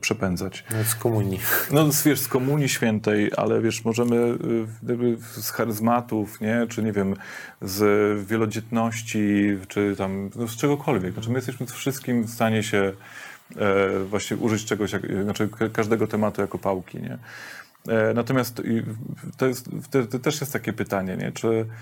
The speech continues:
Speaker 1: naprawdę, em, naprawdę wiem o tym, że mój brat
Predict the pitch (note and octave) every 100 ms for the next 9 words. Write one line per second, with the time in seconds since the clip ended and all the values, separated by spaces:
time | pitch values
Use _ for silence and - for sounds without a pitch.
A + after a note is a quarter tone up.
0 | - - - A2+ G#2+ B2+ C#3 B2 A#2 A2+
1 | A#2 A2+ A#2 A2 G#2+ G#2+ G#2+ G#2+ G#2+ _
2 | _ _ - - _ - G#2 D3 D#3+ B2
3 | A#2+ A2+ G#2+ G2+ G2 G#2 A2+ G#2+ G#2+ G2
4 | - -